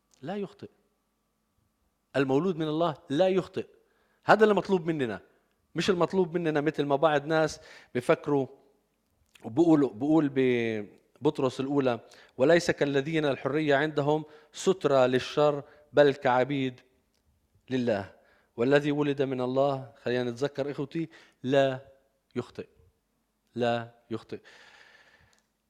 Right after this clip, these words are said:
أنا بدي أصلي لإلي وأصلي لإلكم إنه كلياتنا نفوت في هذا الاختبار اللي اختبره، إيه، أشعيا، أن نرى قداسة الرب لكي نعرف كيف نفوت على العالم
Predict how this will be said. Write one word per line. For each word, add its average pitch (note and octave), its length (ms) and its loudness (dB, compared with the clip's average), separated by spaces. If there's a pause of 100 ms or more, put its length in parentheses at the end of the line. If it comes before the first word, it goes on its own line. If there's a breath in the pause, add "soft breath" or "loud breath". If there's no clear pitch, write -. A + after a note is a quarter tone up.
(340)
أنا D#3 140 2
بدي C#3+ 160 -2
أصلي F3 340 0
لإلي D#3+ 460 -2 (480 loud breath)
وأصلي C#3 440 -4
لإلكم A#2+ 460 -6 (400)
إنه B2 180 -8
كلياتنا D3 520 -4
نفوت B2+ 300 -10
في B2 120 -10
هذا B2 380 -6 (440 loud breath)
الاختبار C3+ 800 0
اللي B2+ 160 -4
اختبره، C3 600 -4 (540 soft breath)
إيه، A2 320 -2
أشعيا، A2+ 460 -4 (280)
أن C3 140 -4
نرى C#3 340 2 (340 soft breath)
قداسة B2 600 0
الرب A#2 460 -4 (140)
لكي A#2 440 -8
نعرف A2 540 -8
كيف A#2 460 -8
نفوت A#2+ 420 -8 (320 soft breath)
على A2 180 -4
العالم C#3 600 0